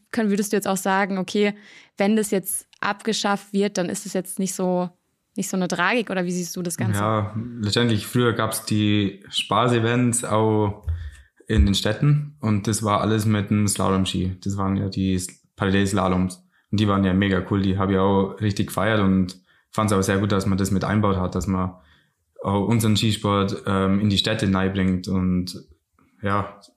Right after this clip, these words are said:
Speaker 2: sowas hat echt, ähm, Zuschauer angelockt und das war schon Werbung für unser Sport. Aber das ist halt auch ein bisschen in die falsche Richtung entwickelt, weil mit dem Crossblocken das auf einmal auch unfair wurde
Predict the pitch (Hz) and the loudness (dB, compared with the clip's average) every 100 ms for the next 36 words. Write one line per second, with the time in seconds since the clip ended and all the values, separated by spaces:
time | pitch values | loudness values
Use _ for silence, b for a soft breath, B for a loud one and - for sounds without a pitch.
0 | - - 107 104 107 104 107 98 - - | -10 -2 2 2 2 0 -2 -2 -6 -8
1 | 104 101 98 98 95 123 110 104 104 104 | -4 -2 0 0 0 0 0 2 2 0
2 | 104 113 113 107 107 101 101 95 B B | 0 0 0 -2 0 0 0 -2 B B
3 | B B 113 101 104 101 98 95 120 117 | B B -4 0 2 2 2 4 4 4
4 | 101 101 98 95 95 90 107 101 95 - | 2 2 0 0 -2 0 0 0 0 -2
5 | 92 92 - _ b b b _ _ _ | -2 -4 -8 _ b b b _ _ _
6 | - 95 98 95 104 92 - 107 - _ | -8 -2 0 0 0 -2 -4 -6 -8 _
7 | - 104 107 95 113 113 107 101 101 101 | -2 2 2 2 2 2 2 2 2 2
8 | 98 101 98 107 - 117 113 113 107 - | 2 0 2 0 0 0 2 2 0 -2
9 | - 98 120 120 - 117 113 104 101 101 | -2 -2 0 -2 0 -2 0 -2 0 2
10 | 98 98 - 110 98 95 107 110 - 104 | 0 -2 -4 -2 0 0 0 0 2 0
11 | 98 104 101 95 92 92 95 95 95 - | 0 0 0 0 -2 0 2 2 0 0
12 | 98 131 131 120 117 113 117 117 | -2 0 0 0 0 2 2 0